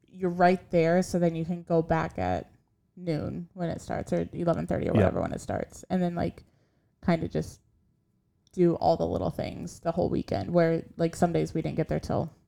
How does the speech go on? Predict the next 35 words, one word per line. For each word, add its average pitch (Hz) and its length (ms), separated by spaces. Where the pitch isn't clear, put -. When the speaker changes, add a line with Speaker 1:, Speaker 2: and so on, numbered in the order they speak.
Speaker 1:
two 160 460
or 98 260
later, 147 460
so. - 360
Speaker 2:
Yeah, 170 140
and 147 100
it, - 500
this 135 160
kind 160 160
of 143 60
also 127 200
thing 117 300
ties 107 320
in 104 80
a 101 40
little 98 140
bit 98 140
to - 60
something 98 340
you've 98 180
brought 92 200
up 90 100
a 90 60
lot 92 360
of 87 540
the 101 100
parking. - 600
Like, 101 160
once 127 300
you're 120 100
there, 98 320
you're 90 260
Speaker 1:
Yeah, 214 280
Speaker 2:
there. 85 400
Speaker 1:
yeah. 175 320